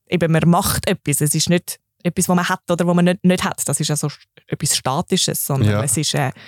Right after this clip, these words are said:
Speaker 1: ähm, ja, es ist eine, eine Aktivität. <laughs>
Speaker 2: Ja, zum Beispiel bei der sexuellen Orientierung gibt's auch so ein, ähm,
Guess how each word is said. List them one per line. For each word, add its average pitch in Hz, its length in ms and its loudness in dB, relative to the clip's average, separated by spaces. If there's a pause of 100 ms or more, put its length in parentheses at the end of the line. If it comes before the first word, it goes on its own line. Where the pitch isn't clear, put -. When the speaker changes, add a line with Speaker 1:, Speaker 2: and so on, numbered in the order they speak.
(400)
Speaker 1:
ähm, 143 480 -2 (1080)
ja, 190 220 -2 (260)
es - 160 -2
ist 180 180 0
eine, 160 100 0 (640)
eine 160 120 -2
Aktivität. 151 540 -4 (260)
<laughs> - 240 -2
Speaker 2:
Ja, 131 100 -2
zum 147 160 2
Beispiel 143 300 0
bei 127 140 -2
der 113 320 0
sexuellen 135 720 0
Orientierung 120 560 2 (160)
gibt's - 240 -2
auch 120 140 0
so 135 160 0
ein, 120 120 0 (160)
ähm, 117 380 2